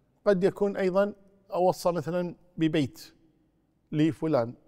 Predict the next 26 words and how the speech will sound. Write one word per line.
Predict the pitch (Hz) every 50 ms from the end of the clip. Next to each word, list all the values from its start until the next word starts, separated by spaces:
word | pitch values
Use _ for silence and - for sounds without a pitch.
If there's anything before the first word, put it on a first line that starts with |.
| _ _
ثم | - 202 180 170 175 180 190 214 208 - - _ _ _ -
رأى | 160 165 170 165 175 180
أن | 160
يبيع | 156 156 151 170 165 -
هذا | - 123 120 117
البيت، | 113 110 104 110 117 - - -
بيعه | 220 233 233 180 175 147 160
للبيت | 160 151 156 151 156 196 214 - -
معناها | 151 147 160 156 135 151
إيش؟ | 156 175 165 - - - _ _ _ _ _ _ _ _ _ _ _ _ _ _ _ _
تراجع | - - - 254 185 120 131 120 - _ _ _ _ _ _ _ _ _ _ _ -
عن | 139 143
الوصية، | 151 143 123 - - -
أو | 185 190
وهبه | 196 185 165 175 165 165 143 151 185 214 - - _ _ _ _ _ _ -
لآخر، | 156 170 190 170 147 - - 120 - - - _ _ _ _ _
فهذا | - - 151 165 165 151
دليل | 139 143 156 170
على | 143 151
أنه | 156 165 160 151
تراجع | - 151 151 160 160 139 151 127
عن | 123 156 180 202 - - _ _ _ _ _ _ _ _ _ _ -
وصيته. | - 156 - - 147 139 143 120 - - 131
فالشاهد | 123 110 143 - - - 208 175 180 170
من | 165 160 156
هذا | 151 160 180 170 196 208